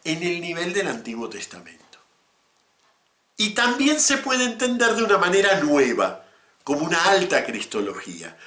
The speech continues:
pero no es el único sentido. El primer sentido de lo que dice Juan el Bautista lo pudo haber dicho perfectamente él. ¿Qué esperaba Juan el Bautista? Cuando él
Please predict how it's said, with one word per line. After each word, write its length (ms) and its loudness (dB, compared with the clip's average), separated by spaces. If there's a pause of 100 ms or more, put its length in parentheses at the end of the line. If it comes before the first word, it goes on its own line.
(140)
pero 180 -2
no 120 -4
es 180 0
el 100 -6
único 340 -12
sentido. 520 -14
El 80 -8
primer 420 -4
sentido 680 -2
de 80 -10
lo 120 -10
que 80 -8
dice 240 -8
Juan 180 -6
el 80 -10
Bautista 580 -8 (280)
lo 260 4
pudo 300 0
haber 260 4
dicho 340 -4
perfectamente 840 -8 (160)
él. 180 -16 (1800)
¿Qué 100 2
esperaba 520 4
Juan 200 -4
el 140 -6
Bautista? 800 -6 (260)
Cuando 300 0
él 120 4